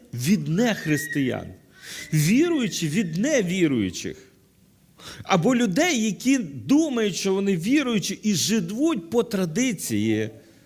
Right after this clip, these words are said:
От так жили мої батьки, так мої діди жили,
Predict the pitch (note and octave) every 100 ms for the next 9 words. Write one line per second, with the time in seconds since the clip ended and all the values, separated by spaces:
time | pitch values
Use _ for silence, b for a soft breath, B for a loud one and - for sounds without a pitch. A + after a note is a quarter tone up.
0 | B B - C#4 - - - - D#4+ -
1 | D#3 C3 G#3+ C4 A3+ G3+ F3 C#3 D3 D3
2 | - B3+ B3+ A#3+ - A#3+ A#3+ G#3 E3 D#3+
3 | D3+ D3 C#3 C3+ D3 A#3+ A#3+ F#3+ G3+ F#3+